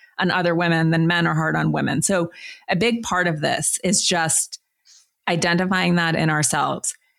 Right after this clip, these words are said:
I think if we can do that and start to, to support each other as we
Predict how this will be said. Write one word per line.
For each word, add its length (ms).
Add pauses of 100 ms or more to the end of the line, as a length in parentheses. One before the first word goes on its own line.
(140)
I 40
think 160
if 120
we 120
can 260
do 240
that 340
and 140
start 220
to, 200 (180)
to 460 (240)
support 520
each 180
other 400
as 180
we 560